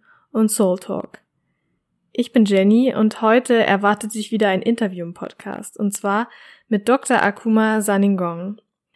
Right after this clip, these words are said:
Akuma ist eigentlich promovierter Wissenschaftler, arbeitet inzwischen aber als Autor und Speaker und begleitet Menschen auf ihrem Weg zu einem glücklichen und erfüllten Leben.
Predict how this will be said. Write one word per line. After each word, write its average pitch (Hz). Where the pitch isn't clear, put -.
Akuma 254
ist -
eigentlich 226
promovierter 202
Wissenschaftler, 254
arbeitet 220
inzwischen 214
aber 196
als 185
Autor 226
und 190
Speaker 240
und 202
begleitet 208
Menschen 226
auf 196
ihrem 196
Weg 214
zu -
einem 196
glücklichen 214
und 180
erfüllten 190
Leben. 170